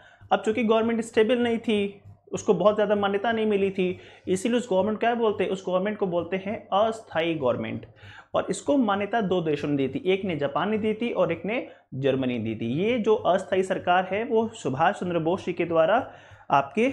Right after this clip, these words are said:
अ, सिंगापुर में बनाई जा रही है। रूबी कुमारी भैया नमस्ते। ये भैया देखो, ये वो क्वेश्चन है जो आपने generally नहीं देखे हैं। आप लोग मेरे संग आते हो, कभी-कभी आसान क्वेश्चन, कभी-कभी आपको मैं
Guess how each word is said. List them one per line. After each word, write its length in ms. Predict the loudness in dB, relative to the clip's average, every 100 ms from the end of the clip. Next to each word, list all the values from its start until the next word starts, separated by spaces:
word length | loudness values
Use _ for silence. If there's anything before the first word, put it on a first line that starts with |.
| -4 -14 0
अ, 260 | 2 4
सिंगापुर 440 | 2 0 0 0 0
में 160 | 0
बनाई 220 | 0 0 0
जा 140 | -2
रही 180 | -4 -4
है। 180 | -6 -8 -14 -20 _ -20 _ _ -20 _ _ -20 -20 _ _
रूबी 200 | 0 2
कुमारी 360 | 0 0 2 2
भैया 200 | 2 2
नमस्ते। 460 | 0 -2 -2 -2 -2 -8 _ -20 _ _ -20 _ _ -20 _ 0
ये 100 | 2
भैया 240 | 4 2
देखो, 340 | 0 0 0
ये 220 | 2 2 0
वो 200 | 0 -2
क्वेश्चन 400 | -2 -4 -4 -4
है 80 | 0
जो 100 | 2
आपने 300 | 2 -2 -2
generally 420 | 0 0 0 0
नहीं 220 | 0 -2
देखे 300 | -2 -4 -4
हैं। 460 | -8 -8 -12 -20 -2
आप 160 | 0 2
लोग 100 | -2
मेरे 200 | 0 -2
संग 180 | -2 0
आते 240 | 0 0
हो, 80 | 0
कभी-कभी 420 | 0 0 0 0
आसान 280 | 0 0 -2
क्वेश्चन, 320 | -4 -4 -4
कभी-कभी 420 | -2 -2 -2 2
आपको 260 | 2 2 0
मैं 200 | -2 -4